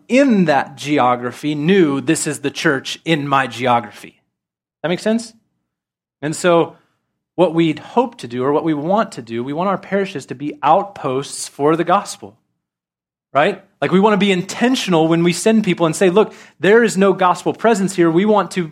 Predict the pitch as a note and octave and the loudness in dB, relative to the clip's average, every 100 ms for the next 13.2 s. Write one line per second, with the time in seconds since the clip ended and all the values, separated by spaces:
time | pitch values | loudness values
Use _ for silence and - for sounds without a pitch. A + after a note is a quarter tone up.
0 | _ _ - A3+ A#3 A3+ - A3 G#3 F#3+ | _ _ -2 -2 0 -2 2 0 0 2
1 | F#3 F3+ E3+ - E3 C#3+ A#3 A#3 D#3+ F#3+ | 2 4 2 0 0 2 0 -2 -4 2
2 | F3+ F#3+ E3+ - D#3 D3 - - E3 F3+ | 4 4 2 0 -2 -4 -10 -4 0 2
3 | G#3+ A3+ G3+ G3+ F3 F#3 G#3+ A3 F#3 - | 2 2 0 0 2 4 4 4 2 2
4 | A#3 A3 F3+ G#3 G3 E3 D3 F3 E3+ G3 | 0 0 0 2 2 2 0 0 0 0
5 | A#3+ A3+ G#3+ G3+ A3 A#3 A3+ G3 E3+ - | 2 4 2 2 2 4 6 4 2 -2
6 | C#3 E3+ D#3+ D#3 D#3+ F3 E3 F3 G#3 G#3+ | 0 2 2 0 -2 -2 0 2 4 2
7 | G3 - - - F3+ A3 - G3+ G3+ G#3 | 0 -8 -18 -2 2 2 2 0 2 2
8 | G3+ F3+ F#3 E3 C#3 F3 F3 F3 - F#3 | 0 -2 0 0 2 -2 0 -2 0 0
9 | E3+ - _ _ D#3 D#3+ F3 C#3+ D3 D3+ | 0 -4 _ _ -4 -2 0 2 2 2
10 | E3 E3 F#3+ E3+ - A2 _ _ _ _ | 2 2 2 -2 -8 -20 _ _ _ _
11 | _ _ _ _ _ _ - D#3+ - F#3 | _ _ _ _ _ _ -2 -2 0 0
12 | F3 D#3 D#3+ D3+ D3+ D#3 D3 C#3+ - C#3 | 0 0 -4 -4 -2 0 0 -2 -6 -4
13 | C#3 B2 | -4 -4